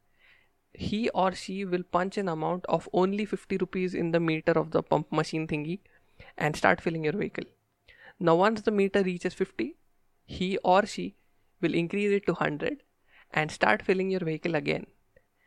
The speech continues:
And initially you would think that he or she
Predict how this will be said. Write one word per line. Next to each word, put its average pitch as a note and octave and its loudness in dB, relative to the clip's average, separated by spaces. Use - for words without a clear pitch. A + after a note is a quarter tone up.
And E3 0
initially A3 0
you G#3 0
would G3+ 2
think G3+ -4
that G3 -2
he G3 -2
or F3+ 0
she D#3+ -8